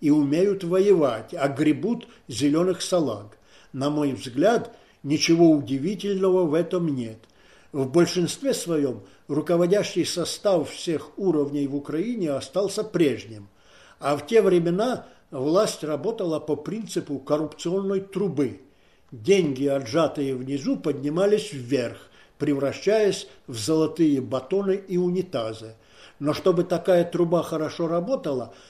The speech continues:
надо, чтобы в самом низу она не засорялась разного рода борцами за справедливость. Солдатские пайки, одежда и даже зарплата разворовываются, улетают в коррупционную трубу.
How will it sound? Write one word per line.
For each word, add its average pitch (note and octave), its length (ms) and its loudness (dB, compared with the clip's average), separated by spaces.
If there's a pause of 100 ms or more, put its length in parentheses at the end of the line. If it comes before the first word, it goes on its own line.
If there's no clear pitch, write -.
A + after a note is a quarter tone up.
(140)
надо, D3+ 480 0
чтобы D3+ 360 -4
в - 100 -10
самом D#3 440 0
низу D#3 480 -2 (160)
она D3+ 340 0
не G#3 160 0
засорялась E3 800 2
разного D#3 560 4
рода F3+ 320 6
борцами D3+ 600 -2
за E3+ 160 -2
справедливость. C#3 960 -2 (340)
Солдатские F3 840 2
пайки, D#3 680 0
одежда D3 720 0
и C#3+ 80 2
даже C#3 360 -2
зарплата D3 720 -2 (200)
разворовываются, C#3+ 1200 2 (300)
улетают E3+ 720 4 (160)
в - 140 -20
коррупционную F3+ 800 -2
трубу. D3+ 580 -2